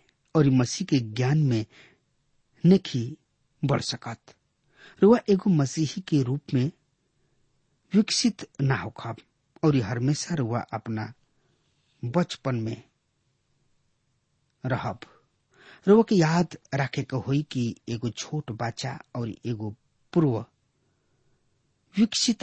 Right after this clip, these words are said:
आदमी दोनों होखे मानव जाति के ह, पर ओकरा बढ़े और विकसित होखे के स्तर अलग-अलग बा।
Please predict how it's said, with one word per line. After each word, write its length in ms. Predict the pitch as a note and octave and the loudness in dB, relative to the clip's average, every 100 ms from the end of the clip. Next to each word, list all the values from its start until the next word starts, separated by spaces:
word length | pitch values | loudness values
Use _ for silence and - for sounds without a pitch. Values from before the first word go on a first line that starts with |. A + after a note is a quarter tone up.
| - | -4
आदमी 560 | A#2 C3+ C#3 D#3 A#2+ D#3+ _ _ _ _ _ - | -2 -2 2 2 0 -4 _ _ _ _ _ 0
दोनों 340 | G#3 A3 G#3 | 4 6 6
होखे 460 | C3+ B2+ - C#3+ C3 _ _ _ _ _ - | 4 -4 -4 -6 -6 _ _ _ _ _ -2
मानव 440 | C#3+ D3+ E3 F3 | 2 4 4 4
जाति 380 | B2+ - - B2 | 2 -4 -8 -10
के 140 | - | -8
ह, 200 | G2+ B2+ A#2 - _ _ _ _ _ - _ - | -10 -8 -12 -16 _ _ _ _ _ -20 _ 2
पर 100 | A#3+ | 2
ओकरा 340 | A3+ G3 G#3+ F#3+ | 4 4 4 2
बढ़े 400 | C#3+ A#2+ A#2+ D#3 _ | 0 -2 -2 -6 _
और 200 | C3 B2 A2+ | -6 -4 -4
विकसित 580 | A#2 D#3 - F#3 - | -4 -6 -6 -10 -10
होखे 340 | - B2+ - E3 | -14 -12 -8 -8
के 280 | - A#2 G2 _ - _ - | -6 -8 -8 _ -20 _ -4
स्तर 440 | F3 - - F3+ F3+ _ - | -2 -2 -2 -2 -4 _ 2
अलग-अलग 580 | F#3+ E3 - A2+ G2+ | 4 4 2 -8 -8
बा। 220 | - A#2 | -10 -10